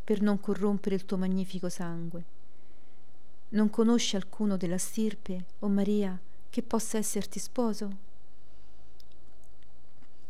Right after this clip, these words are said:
Maria alza un viso tutto rosso di pudore e sul quale, al ciglio delle palpebre, sprende un primo brillio di pianto e con voce trepida risponde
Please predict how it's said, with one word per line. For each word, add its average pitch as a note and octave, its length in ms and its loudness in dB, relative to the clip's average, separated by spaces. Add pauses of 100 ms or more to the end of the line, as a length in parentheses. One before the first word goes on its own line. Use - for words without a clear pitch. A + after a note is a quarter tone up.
(840)
Maria G3+ 340 4
alza G3 240 0
un F#3 80 2
viso G3 320 2
tutto G#3 280 0
rosso A3 300 2
di F3+ 120 0
pudore F3+ 500 0 (500)
e G#3 120 0
sul G#3+ 280 0
quale, A#3+ 460 2 (600)
al G3+ 160 0
ciglio A#3 360 0
delle F#3+ 180 0
palpebre, F#3+ 680 0 (200)
sprende C4+ 420 4
un A3 80 2
primo B3 300 4
brillio G3+ 380 2
di F#3 120 0
pianto F3+ 680 -2 (340)
e G3 120 -2
con G3+ 200 4
voce G3+ 320 2
trepida F#3+ 480 -2
risponde F#3 680 -2